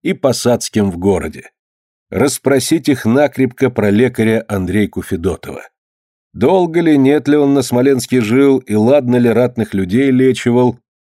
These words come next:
и не было ли за ним какого волшебства или чародейства, или другого какого воровства. И все расспросные речи тех людей прислать на Москву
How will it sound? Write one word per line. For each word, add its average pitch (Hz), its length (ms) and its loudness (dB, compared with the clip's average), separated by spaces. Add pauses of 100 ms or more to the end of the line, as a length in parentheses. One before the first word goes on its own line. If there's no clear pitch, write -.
(360)
и 101 100 2
не 151 220 2
было 170 220 0
ли 170 100 2
за 143 180 2
ним 151 220 2
какого 135 420 0
волшебства 131 580 -2
или 135 140 2
чародейства, 120 760 0
или 135 280 -2
другого 110 540 0
какого 101 520 -2
воровства. 87 680 -8 (1300)
И 85 140 -8
все 143 240 -4
расспросные 147 680 0
речи 135 300 2
тех 127 200 -2
людей 120 340 2
прислать 123 480 -2
на 113 80 0
Москву 113 680 -2